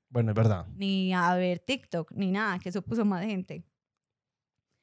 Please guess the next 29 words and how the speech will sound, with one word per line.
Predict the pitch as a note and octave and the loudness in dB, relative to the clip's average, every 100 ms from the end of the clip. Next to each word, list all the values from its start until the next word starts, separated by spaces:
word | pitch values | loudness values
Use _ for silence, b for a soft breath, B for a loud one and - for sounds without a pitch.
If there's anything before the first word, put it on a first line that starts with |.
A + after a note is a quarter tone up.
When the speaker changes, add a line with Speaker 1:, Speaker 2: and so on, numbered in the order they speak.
| _ _ | _ _
Speaker 2:
Entonces | A3+ A#3+ A3 | -4 -2 0
dice, | - | 0
entrar | - A3 G3+ | 0 2 2
al | G3 | 2
baño | G#3+ A#3+ B3 | 2 0 0
con | - G3+ | -2 -4
pañitos, | G3 F#3+ A3 B3 C4 A#3+ | 0 0 0 -2 -4 -4
perfume, | - G3+ B3 B3 B3 A#3 A3 | -4 -6 -4 0 0 0 -2
crema, | - A#3+ A#3+ F#3+ | 0 4 4 4
o | |
sea, | G#3 | 2
estaba | F#3+ - G#3 G#3 | 0 0 0 2
más | A3+ A3 | 0 -2
preparada. | - G#3 F#3 F3 E3 F#3 _ _ _ _ _ _ _ _ _ _ | -6 -6 -2 -2 -4 -8 _ _ _ _ _ _ _ _ _ _
Y | B3+ | 0
papel | A3 G3+ G#3 G#3 | 4 4 4 0
higiénico. | A#3 A3 F3 - F3 _ | 0 -2 -4 -4 -6 _
Eso | - D#4+ D4 | 2 2 2
es | B3 | -4
otra | B3 C4 | -4 -4
cosa. | B3+ A3+ - | -2 0 2
Ah, | D4+ | 2
eso | B3 | 2
también | B3 A#3+ F3+ | 0 0 -2
podría | - G3+ G3+ | -2 -2 0
ser | G#3+ G3 | -2 -4
un | G3+ | -6
tip | F#3+ - | -8 -8
mío. | G#3 G3+ E3 B3 | -8 -4 -4 -6